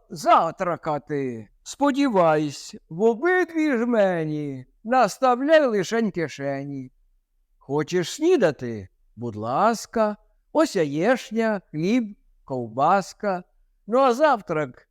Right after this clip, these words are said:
буде завтра, а то, гляди, післязавтра. На Миколи та й ніколи. А ще покруч цей згадаєш, знай, що облизня спіймаєш. І зроби тут мені не скаль. Українець ти,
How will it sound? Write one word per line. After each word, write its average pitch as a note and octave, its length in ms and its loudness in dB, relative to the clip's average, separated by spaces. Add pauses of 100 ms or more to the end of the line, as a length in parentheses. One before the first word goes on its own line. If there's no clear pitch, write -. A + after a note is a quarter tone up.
(120)
буде A#3+ 260 0
завтра, A#2+ 640 -6 (300)
а B3+ 100 0
то, D#4 160 2
гляди, F3+ 340 0
післязавтра. F#3+ 1120 -2 (160)
На E3+ 160 0
Миколи B3 760 2
та D4+ 220 2
й C#4 160 2
ніколи. B2 1000 -4
А A#2+ 180 -2
ще G3 480 -2
покруч A#3 720 0
цей A3+ 220 2
згадаєш, E3 920 0
знай, F#3 480 0
що G3 340 -2 (260)
облизня F3 580 2
спіймаєш. C#3+ 880 -4 (160)
І A#3 100 0
зроби E4 360 2
тут E4 260 -4
мені D#4+ 200 0
не D4 180 2
скаль. G#3+ 640 2 (320)
Українець D#4 800 0
ти, F3+ 420 0